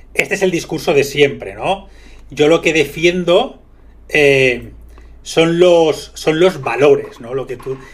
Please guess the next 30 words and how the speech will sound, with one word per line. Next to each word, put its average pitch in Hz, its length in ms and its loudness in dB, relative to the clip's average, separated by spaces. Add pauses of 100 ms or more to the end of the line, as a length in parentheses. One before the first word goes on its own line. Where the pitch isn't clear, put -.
(160)
esto 220 320 0
de, 208 480 2 (400)
esto 214 160 -6
también 196 200 2
es 196 120 -4
una 190 140 -6
falacia 151 600 -6
bastante 143 760 -8 (260)
conocida, 113 520 -12
¿no? 113 220 -12
El 113 160 -12
tema 120 300 -12
de 120 340 -6 (760)
adherir 143 800 2
mi 135 140 -6
pensamiento 131 520 -8
político 147 720 -8
a - 180 -20
una 127 220 -12
serie 123 460 -8
de, 120 420 -8 (720)
de, 110 800 -8
de 127 160 -10
valores 117 380 -8
que 139 100 -12
yo 120 100 -8
relaciono 120 440 -12
con 120 140 -14
lo 113 100 -14
positivo, 156 640 -8